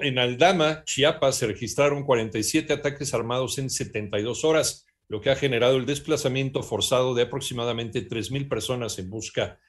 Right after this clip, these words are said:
de refugio. Y dos presuntos narcomenudistas murieron ayer tras enfrentarse a tiros en la playa de un exclusivo hotel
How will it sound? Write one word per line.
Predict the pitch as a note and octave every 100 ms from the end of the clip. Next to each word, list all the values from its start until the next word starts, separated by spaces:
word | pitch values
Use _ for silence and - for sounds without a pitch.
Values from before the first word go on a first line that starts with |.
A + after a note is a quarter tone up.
| _
de | - G#2 A2
refugio. | G#2+ A2 D3 C#3 B2 - - _ - - - -
Y | A#2
dos | D#3+ -
presuntos | F3+ D#3+ F3+ F3+ C#3+
narcomenudistas | D3+ F#3 F#3+ E3 F#3+ F3 F#3 - F3+
murieron | C#3 C3+ F3 G3+
ayer | C#3+ D3+ G3
tras | F#3+ C#3 -
enfrentarse | G#2+ B2+ A#2+ E3+ E3
a | C#3+ -
tiros | G3+ F#3+ B2+ - -
en | A2 A2 A2
la | G#2+
playa | C3+ D#3+
de | D3
un | D3+
exclusivo | D3+ - - A2+ - D#3 B2
hotel | G2 C#3 C#3